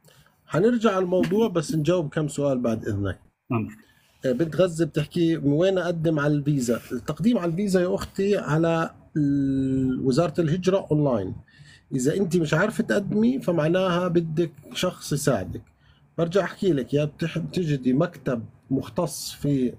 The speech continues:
Speaker 1: السفريات أو الهجرة يساعدك، أو بتلاقي مستشار هجرة مختص في كندا يساعدك.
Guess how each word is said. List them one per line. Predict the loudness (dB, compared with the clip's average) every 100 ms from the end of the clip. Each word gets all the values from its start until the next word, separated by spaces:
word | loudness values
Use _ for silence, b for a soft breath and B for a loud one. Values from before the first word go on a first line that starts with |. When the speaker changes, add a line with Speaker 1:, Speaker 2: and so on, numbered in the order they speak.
| -2
Speaker 1:
السفريات | 0 0 -4 -4 0 0 2 2 2 0
أو | -2 0 2
الهجرة | 2 2 2 0 -2 B B B -6
يساعدك، | 0 2 2 -2 -2
أو | 0 0
بتلاقي | 0 2 2 2 0
مستشار | -2 -4 0 0 2 2
هجرة | 2 0
مختص | 0 -2 -2 -4 -4
في | -6 -2
كندا | 0 2 2 0 0
يساعدك. | -2 0 -2 -2 -6